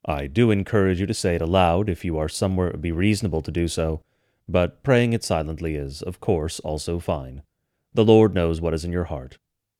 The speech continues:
Lord, remember us in your kingdom, and teach us to pray. Our Father, who art in heaven, hallowed be thy name. Thy kingdom come, thy will be done,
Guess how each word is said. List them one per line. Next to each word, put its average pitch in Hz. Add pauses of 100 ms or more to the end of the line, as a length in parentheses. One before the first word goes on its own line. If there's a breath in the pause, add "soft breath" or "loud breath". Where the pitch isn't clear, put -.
(400)
Lord, 78 (320)
remember 101
us 98
in 95
your 92
kingdom, 69 (100)
and 95
teach 135
us 69
to 87
pray. 67 (1500)
Our 101
Father, 73 (480)
who 104
art 87
in 104
heaven, 71 (580)
hallowed 104
be 90
thy 80
name. 65 (600)
Thy 92
kingdom 113
come, 65 (440)
thy 95
will 80
be 80
done, 69